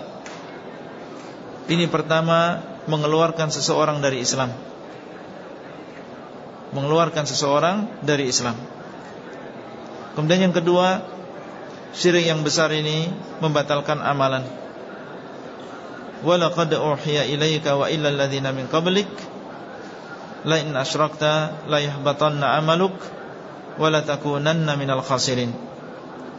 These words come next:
Dan sungguh telah diwahyukan kepadamu, wahai Muhammad, dan juga orang-orang sebelummu, "La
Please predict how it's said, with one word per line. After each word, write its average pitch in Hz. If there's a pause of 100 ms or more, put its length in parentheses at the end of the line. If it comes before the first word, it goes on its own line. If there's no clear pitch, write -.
(520)
Dan 139
sungguh 175
telah 160
diwahyukan 156
kepadamu, 151
wahai 147
Muhammad, 151 (1300)
dan 151
juga 143
orang-orang 147
sebelummu, 160 (2250)
"La 170